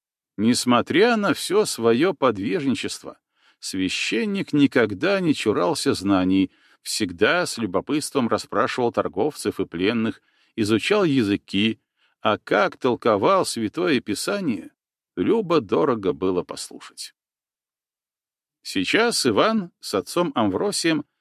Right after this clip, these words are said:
направлялся в восточный район города,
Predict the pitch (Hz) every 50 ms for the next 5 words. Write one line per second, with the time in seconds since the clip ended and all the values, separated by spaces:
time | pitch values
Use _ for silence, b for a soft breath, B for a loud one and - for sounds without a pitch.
0 | _ _ _ _ _ 98 95 - - 82 76 73 87 143 190 190 - - - 160
1 | 123 104 104 92 - - - - 135 - 170 - - - 147 127 107 98 90 98
2 | 117 127 120 101 95 92 82 69 67 65 - 76 71 67